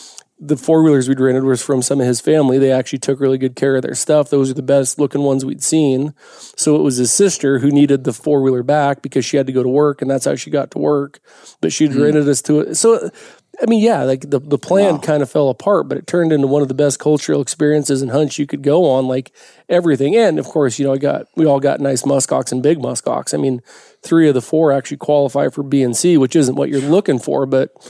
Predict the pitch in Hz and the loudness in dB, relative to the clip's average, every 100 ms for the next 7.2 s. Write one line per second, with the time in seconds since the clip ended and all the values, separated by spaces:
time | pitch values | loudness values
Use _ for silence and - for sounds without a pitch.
0 | _ _ _ _ - 147 143 127 120 _ | _ _ _ _ -4 0 2 0 -6 _
1 | - 139 - 139 131 127 135 _ - 135 | -6 -2 2 2 2 -2 -4 _ -8 -8
2 | 139 - 143 139 - 156 107 101 101 98 | -8 -8 -6 -6 -6 -4 -4 -4 -6 -8
3 | - 135 - 107 107 202 180 147 214 180 | -10 -10 -10 -10 -6 -4 -2 -2 -2 -4
4 | _ - - 131 123 117 - - - _ | _ -6 0 0 0 -6 -18 -20 -20 _
5 | 170 196 151 156 190 170 151 151 139 139 | 0 4 2 4 4 4 4 4 2 4
6 | 151 135 104 147 135 123 147 139 131 127 | 4 2 2 2 2 0 -2 0 0 -2
7 | 135 | -6